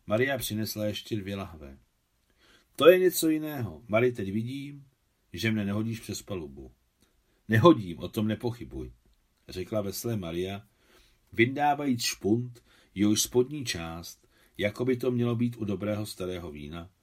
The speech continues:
byla ozdobena tmavě růžovou barvou. „Pojď, poslechneme si rádio. Co se tam děje?“ „Nepotřebujeme rádio,“ zastavila ji Nicole. „Poslouchala jsem ho.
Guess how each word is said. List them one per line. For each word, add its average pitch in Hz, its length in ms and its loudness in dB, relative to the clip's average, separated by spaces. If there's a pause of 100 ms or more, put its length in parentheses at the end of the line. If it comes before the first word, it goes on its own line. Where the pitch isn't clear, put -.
(420)
byla 101 200 4
ozdobena 117 580 2
tmavě 127 420 -2
růžovou 98 460 -4
barvou. 65 520 -14 (600)
„Pojď, 120 320 6
poslechneme 101 540 -6
si 92 160 -6
rádio. 82 520 -6
Co - 180 -8
se - 120 -4
tam 139 180 -4
děje?“ 90 380 -4 (1080)
„Nepotřebujeme 98 760 -2
rádio,“ 82 520 0 (280)
zastavila 82 560 -8
ji 82 120 -8
Nicole. 80 420 -12 (220)
„Poslouchala 131 600 2
jsem 85 200 -12
ho. 78 260 -14